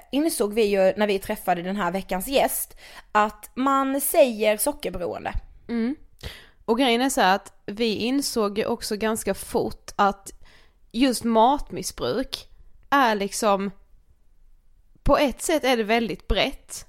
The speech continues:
Speaker 2: och på ett sätt är det inte brett alls.
Speaker 1: Mm.
Speaker 2: Men jag tror att man kan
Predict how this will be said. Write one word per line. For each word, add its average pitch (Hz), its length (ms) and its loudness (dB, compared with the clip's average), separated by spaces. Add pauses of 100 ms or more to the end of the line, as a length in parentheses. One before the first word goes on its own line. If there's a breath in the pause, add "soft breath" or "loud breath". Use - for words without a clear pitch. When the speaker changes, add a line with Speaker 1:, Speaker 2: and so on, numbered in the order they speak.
(120)
Speaker 2:
och 226 140 -2
på - 120 0
ett 226 220 -4
sätt - 360 -2
är 208 160 0
det 202 60 -2
inte 196 200 -8
brett 190 380 -6
alls. - 580 0 (120)
Speaker 1:
Mm. 233 160 -2
Speaker 2:
Men 254 100 0
jag 262 140 4
tror 294 180 0
att 269 120 0
man 233 160 -2
kan 226 300 -6